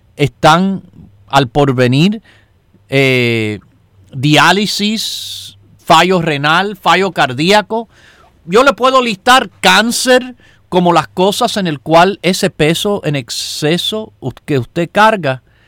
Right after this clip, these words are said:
usted está favoreciendo en su cuerpo. Eso es lo que usted tiene que de verdad enfo-, si usted quiere salud de verdad,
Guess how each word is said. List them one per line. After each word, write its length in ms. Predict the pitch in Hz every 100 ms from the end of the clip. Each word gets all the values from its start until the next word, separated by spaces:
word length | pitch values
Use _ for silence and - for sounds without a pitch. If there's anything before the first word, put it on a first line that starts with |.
| _ _ _ -
usted 320 | 135 - 175
está 320 | 175 - 160
favoreciendo 960 | - 156 139 127 117 139 185 233 160 135
en 100 | 127
su 180 | - 113
cuerpo. 540 | 123 120 101 92 - _ _ _ _ -
Eso 380 | 247 277 - 202
es 240 | 226 - -
lo 180 | 143
que 120 | 131 131
usted 260 | - 147
tiene 360 | - 165 170 185
que 240 | 165 147 131
de 100 | 123
verdad 380 | 117 120 220
enfo-, 300 | 233 - 175 -
si 180 | - 185
usted 280 | - 311 277
quiere 260 | 320 311
salud 440 | - 226 240 302 254
de 120 | 226
verdad, 460 | 214 226 320 247